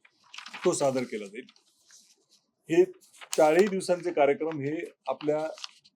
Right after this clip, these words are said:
यशवंत नाट्य मंदिरात मुख्य थिएटरमध्ये होतील. आपलं जे साळगावकर रंगमंच इकडचं छोटं आहे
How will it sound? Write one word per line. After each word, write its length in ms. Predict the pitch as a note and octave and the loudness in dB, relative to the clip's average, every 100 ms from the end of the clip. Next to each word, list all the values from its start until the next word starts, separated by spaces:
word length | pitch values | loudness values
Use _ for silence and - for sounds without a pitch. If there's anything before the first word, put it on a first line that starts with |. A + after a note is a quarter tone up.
| B2+ | -10
यशवंत 320 | B2 D3+ D3 | -8 -6 -2
नाट्य 240 | C3+ - | -2 -2
मंदिरात 380 | C#3 C3+ C3 C#3 - - - _ _ _ _ | -4 -4 -2 -2 -4 -12 -20 _ _ _ _
मुख्य 300 | C3+ C3 E3+ | -10 -8 -4
थिएटरमध्ये 500 | D3 C3 A#2 G#2+ G2 F2+ | -2 -2 -2 -6 -10 -16
होतील. 180 | _ _ _ _ _ _ _ _ - _ _ _ | _ _ _ _ _ _ _ _ -20 _ _ _
आपलं 240 | A#2 B2+ E3 | -10 -2 0
जे 120 | F3 | 2
साळगावकर 520 | D#3+ C#3 D3 F3+ F#3+ | 4 6 6 6 4
रंगमंच 420 | F3 E3+ E3+ E3 | 0 -4 -4 -4
इकडचं 340 | D#3+ D3+ D3+ D3+ | -6 -4 -6 -8
छोटं 260 | C#3 B2 D3+ | -8 -2 0
आहे 240 | A#2 G#2 | 0 -2